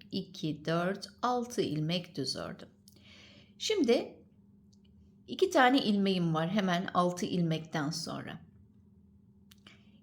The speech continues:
İkinci ilmeğin son boşluğundan şu şekilde giriyorum.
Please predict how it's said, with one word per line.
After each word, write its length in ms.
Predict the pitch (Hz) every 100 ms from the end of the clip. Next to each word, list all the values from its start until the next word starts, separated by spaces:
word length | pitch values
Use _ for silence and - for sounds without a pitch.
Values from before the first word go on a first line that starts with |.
| -
İkinci 380 | 196 233 233 320
ilmeğin 720 | 285 285 208 185 180 262 - -
son 400 | - - 320 233
boşluğundan 760 | 185 170 - 175 170 165 160 175
şu 140 | -
şekilde 440 | - 233 170 151
giriyorum. 680 | - 175 180 196 185 196 214